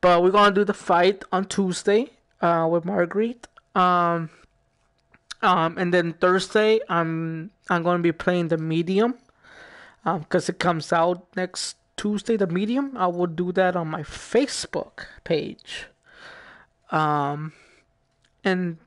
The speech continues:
then, uh, my Facebook page is the same thing as this. Um, El Perro Loco two thousand nine. The only difference is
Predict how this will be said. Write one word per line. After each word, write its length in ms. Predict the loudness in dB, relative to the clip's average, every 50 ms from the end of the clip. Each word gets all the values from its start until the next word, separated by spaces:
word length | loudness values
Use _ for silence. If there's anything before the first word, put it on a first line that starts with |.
| _ _ -2
then, 600 | 0 2 4 4 2 2 2 0 -2 -4 -6 -8 -12 _ _ _ _ _ _ _ _ _ _ -12
uh, 420 | -10 -8 -6 -6 -6 -6 -6 -4 -4
my 80 | -2
Facebook 560 | 2 4 4 4 4 2 0 0 -2 -2 0
page 240 | 0 -2 -2 -2 -4
is 120 | -6 -6 -4
the 80 | -4
same 260 | -2 0 -2 -2 -2
thing 260 | -4 -10 -10 -10 -10 -12
as 180 | -12 -14 -14 -16
this. 540 | -14 -12 -12 -14 -14 -16 -18 -18 -18 -20 -20 -20 -20 -20 -20 -20 _ _ _ _ _ _ -2
Um, 260 | 0 0 0 0 -2
El 80 | -4 -6
Perro 260 | -4 -2 0 0 0 0
Loco 260 | -2 -4 -4 -4 -6
two 160 | -4 -2 0
thousand 320 | 0 0 0 0 -4 -2
nine. 200 | -2 -2 -2 -2 0
The 80 | 0
only 240 | 2 4 4 2 2
difference 500 | 2 0 -2 -2 -2 -2 -4 -4 -4 -6
is 480 | -6 -6 -6 -8 -10 -14 -18 -20 -20